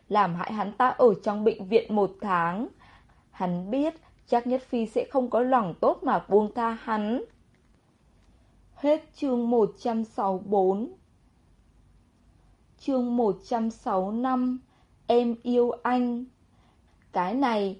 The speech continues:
chính là anh muốn hỏi em, tại sao Trác Nhất Phi lại đột nhiên muốn hủy bỏ đơn kiện em nha? Mạc Tử Phàm dựa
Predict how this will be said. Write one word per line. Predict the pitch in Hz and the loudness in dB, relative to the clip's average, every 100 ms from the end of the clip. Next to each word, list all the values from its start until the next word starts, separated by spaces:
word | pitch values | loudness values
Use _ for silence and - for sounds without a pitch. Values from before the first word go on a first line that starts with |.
| - _ | -16 _
chính | - 233 | -2 -2
là | 330 | 0
anh | 262 220 220 | -2 0 0
muốn | 233 | -2
hỏi | 320 254 196 - | 0 0 -2 -2
em, | 262 262 262 - _ _ | -2 0 -4 -8 _ _
tại | 202 180 | -2 -2
sao | - 220 | -2 -2
Trác | 214 277 | -2 -4
Nhất | 302 302 - | -4 -6 -4
Phi | 262 | -2
lại | 247 - | -2 0
đột | 202 202 | 0 0
nhiên | 226 240 | 0 2
muốn | 220 277 | 2 0
hủy | 302 240 180 | 0 0 2
bỏ | 185 | 0
đơn | 170 214 226 | 2 0 0
kiện | 269 233 - | 0 0 0
em | 226 240 | 0 0
nha? | 240 247 240 240 247 - _ _ _ _ _ _ _ | 0 0 0 -2 -6 -14 _ _ _ _ _ _ _
Mạc | - 208 190 - | -4 -2 -2 -2
Tử | - 220 | 2 2
Phàm | 175 233 208 165 | 0 -2 -2 -2
dựa | 151 - | 0 0